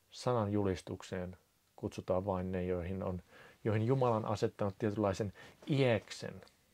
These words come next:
ikeen, ja he eivät voi ottaa sitä pois yltänsä." Itse en mene ihan niin pitkälle, mutta siinä on selkeä totuus, ää, ele-, totuuden elementti. Tämmöinen henkilö saa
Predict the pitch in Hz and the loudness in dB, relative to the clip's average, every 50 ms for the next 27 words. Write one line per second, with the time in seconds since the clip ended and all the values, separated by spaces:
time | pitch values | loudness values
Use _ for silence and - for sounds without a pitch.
0 | _ _ _ _ _ _ _ _ _ _ _ - - 131 120 - - 113 98 98 | _ _ _ _ _ _ _ _ _ _ _ -4 -4 -4 -4 -2 -2 -4 -4 -4
1 | - - - - _ _ - - - 120 101 101 117 120 123 113 110 101 - - | -8 -16 -20 -20 _ _ -20 -8 -4 -2 0 4 6 6 6 6 4 2 2 2
2 | - 107 101 92 85 80 - - - - _ _ - - _ _ _ _ _ - | 4 4 4 4 4 0 -6 -16 -20 -20 _ _ -20 -20 _ _ _ _ _ 2
3 | 98 101 - - - - 98 - - - - - - - - - - - 50 50 | 2 2 2 -2 -6 -6 -6 -6 -8 -10 -12 -8 -8 -8 -8 -6 -4 -4 -4 -4
4 | - - - - - - - - _ 104 92 90 87 - - 107 90 - - - | -4 -8 -12 -16 -20 -20 -20 -8 _ -4 -4 -2 -4 -8 -12 -12 -14 -14 -16 -20
5 | _ _ _ _ _ - - - - - - _ _ _ - - _ _ - - | _ _ _ _ _ -20 -20 -20 -20 -20 -20 _ _ _ -20 -20 _ _ -20 -6
6 | - - 123 - - 120 110 110 101 104 - - 104 101 107 104 104 101 98 92 | -4 -4 -2 0 0 2 2 2 2 0 0 0 0 0 0 0 0 0 0 -2
7 | - 92 - - - - 98 101 101 98 98 - - 117 104 113 113 110 110 110 | -4 -6 -6 -6 -8 -6 -6 -6 -6 -6 -6 -4 -4 -2 0 0 2 2 2 0
8 | 110 - - - - - - _ - - - 123 113 110 - 113 104 - - 123 | -2 -4 -10 -18 -20 -20 -20 _ -6 2 2 2 2 4 2 -2 -2 0 -2 -4
9 | 110 - - - - - - - - _ _ _ _ _ _ _ _ _ _ _ | -4 -4 -6 -10 -10 -12 -16 -20 -20 _ _ _ _ _ _ _ _ _ _ _
10 | _ _ _ _ _ _ _ - 170 139 123 98 95 - - 131 143 - - - | _ _ _ _ _ _ _ -14 -12 -8 -8 -8 -2 0 2 2 2 0 -4 -6
11 | - - - - - 123 120 - 110 98 98 92 92 - 104 95 92 95 95 98 | -8 -8 -6 0 2 2 2 2 2 2 2 2 0 0 -2 -2 -2 -2 -6 -10
12 | - - - - _ _ - - - - - - - - _ _ _ _ - 127 | -12 -16 -20 -20 _ _ -20 -18 -16 -16 -16 -16 -18 -20 _ _ _ _ -2 0
13 | 127 131 127 123 120 113 135 123 131 120 110 101 - - - 151 139 127 117 110 | 2 2 2 2 2 2 2 2 4 4 4 4 2 2 4 6 6 8 6 6
14 | 107 107 | 4 2